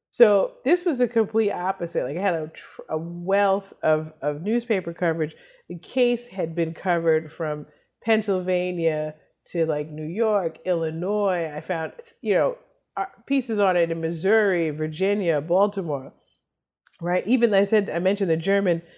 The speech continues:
<laughs> language newspaper, right? Der Correspondent. I actually had to have that translated, <laughs> right, to,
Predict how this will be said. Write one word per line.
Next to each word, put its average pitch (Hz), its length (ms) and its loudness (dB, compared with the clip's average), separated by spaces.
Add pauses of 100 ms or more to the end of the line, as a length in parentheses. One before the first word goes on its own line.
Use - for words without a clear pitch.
(160)
<laughs> - 300 -12
language 208 580 4
newspaper, 185 800 2 (300)
right? 170 260 0
Der 202 260 4
Correspondent. 185 880 4
I 156 60 4
actually 214 280 2
had 202 100 2
to 180 100 2
have 185 240 4
that 160 220 2
translated, 165 1000 -2 (260)
<laughs> - 260 -14
right, 294 580 2 (120)
to, 240 360 4